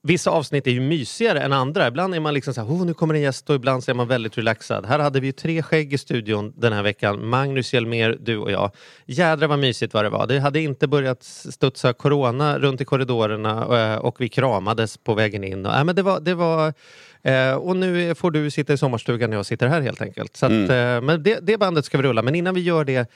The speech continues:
Speaker 1: så ska vi ju, eh, förstås göra en shout-out till våran sponsor, våran partner Saveland, som vi nu har varit igång med ett gäng veckor. Jättekul,
Speaker 2: Mm.
Speaker 1: tycker jag.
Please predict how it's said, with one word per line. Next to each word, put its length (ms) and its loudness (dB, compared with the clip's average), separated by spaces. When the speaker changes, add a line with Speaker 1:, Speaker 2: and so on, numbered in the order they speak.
Speaker 1:
så 200 -2
ska 240 0
vi 420 -4
ju, 320 -2
eh, 120 -2
förstås 400 -4
göra 200 2
en 100 -4
shout-out 880 0
till 240 -2
våran 420 -2
sponsor, 640 -2
våran 360 -2
partner 480 -2
Saveland, 720 -4
som 120 -2
vi 60 -4
nu 60 0
har 60 -4
varit 140 0
igång 320 0
med 80 -2
ett 80 -2
gäng 280 0
veckor. 420 -6
Jättekul, 440 2
Speaker 2:
Mm. 100 -4
Speaker 1:
tycker 220 -2
jag. 160 -4